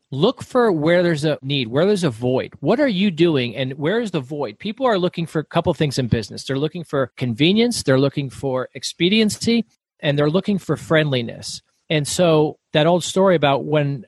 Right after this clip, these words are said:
I went to a friend's house in twenty, I think it was twenty thirteen, to talk to him about business.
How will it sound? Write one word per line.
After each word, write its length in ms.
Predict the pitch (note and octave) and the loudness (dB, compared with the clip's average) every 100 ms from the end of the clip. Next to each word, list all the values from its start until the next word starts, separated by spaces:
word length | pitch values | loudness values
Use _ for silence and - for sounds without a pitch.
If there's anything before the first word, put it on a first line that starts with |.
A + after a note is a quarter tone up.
| - | 0
I 120 | D3+ | 2
went 220 | D3+ D3+ | 2 2
to 100 | D#3+ | 0
a 60 | E3 | 0
friend's 280 | E3 D#3+ D3 | 0 0 0
house 280 | C#3+ B2+ | 0 0
in 100 | C#3 | -4
twenty, 420 | - E3 D3+ D3 C#3 _ | -4 -2 0 0 -4 _
I 60 | A#2 | -10
think 160 | F3+ E3+ | -6 -4
it 20 | |
was 120 | C#3 | -4
twenty 260 | - D#3+ C#3 | -2 -2 -4
thirteen, 840 | - E3+ F3+ - F#3+ D#3 A#2+ A2+ _ _ - | 0 0 0 -2 -2 0 -2 -8 _ _ -10
to 80 | F3 | -2
talk 240 | F#3 E3 | 0 0
to 80 | E3+ | 0
him 60 | C#3+ | 0
about 220 | C3 A#2+ | 0 2
business. 560 | A3 A3 C#3 - - | 0 2 -2 -2 -8